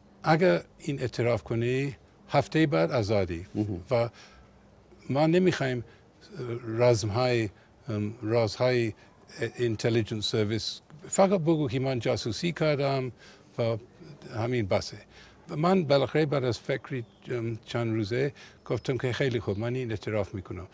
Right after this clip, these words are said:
Speaker 2: مهم.
Speaker 1: و با هم نشستیم. حسین من، ای بعضی اوقات من سوال نوشتم، ای بعضی اوقات جواب. و هم یه ت-، مثلی د-، در یه نمایش،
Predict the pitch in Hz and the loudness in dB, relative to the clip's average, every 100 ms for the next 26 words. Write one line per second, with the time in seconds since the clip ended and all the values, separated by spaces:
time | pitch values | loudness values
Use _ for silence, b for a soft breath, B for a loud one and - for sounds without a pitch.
0 | B 104 104 127 131 175 185 156 - 139 | B -2 0 2 4 4 2 2 2 0
1 | - 98 85 107 - 151 151 120 110 117 | 0 -8 -4 -6 -2 -2 -2 -2 -2 -4
2 | 127 B B B - 117 113 b b b | -6 B B B -4 -2 -2 b b b
3 | - 131 135 151 131 139 135 139 151 - | 2 4 4 2 4 2 4 2 2 2
4 | 151 143 143 131 135 - 143 143 139 b | 4 4 2 -2 -2 -2 -4 -4 -6 b
5 | b - 113 123 123 110 120 117 123 - | b -8 -2 2 2 2 0 0 -4 -6
6 | _ - 113 110 92 87 - b b 131 | _ 2 4 6 4 0 -10 b b 0
7 | 120 165 160 156 156 - - b _ - | 2 2 2 2 0 -2 -18 b _ -12
8 | 127 127 131 - 139 131 127 127 123 123 | -4 -2 0 0 0 0 -2 -4 -4 -2
9 | 123 123 127 123 127 123 117 104 - - | 0 4 4 4 4 4 2 0 -4 -10